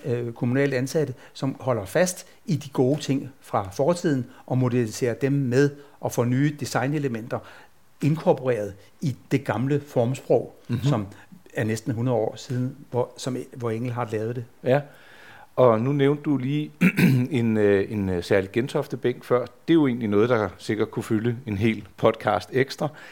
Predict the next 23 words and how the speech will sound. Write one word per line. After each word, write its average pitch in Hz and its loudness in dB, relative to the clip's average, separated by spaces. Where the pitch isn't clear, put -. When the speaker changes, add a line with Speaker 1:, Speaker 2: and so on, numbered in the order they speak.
Speaker 2:
Øh, 107 4
men 117 0
i 147 -6
denne 165 2
her, 151 4
øh, 117 2
første, 147 0
lad 120 4
os 107 0
kalde 104 0
det 101 -10
testudgave 139 2
af 104 -2
Gentofte-journalen, 123 -2
der 131 0
synes 143 -4
jeg, 151 0
vi 135 0
er 117 4
kommet 113 2
omkring 135 -2
nogle 127 4
af 107 4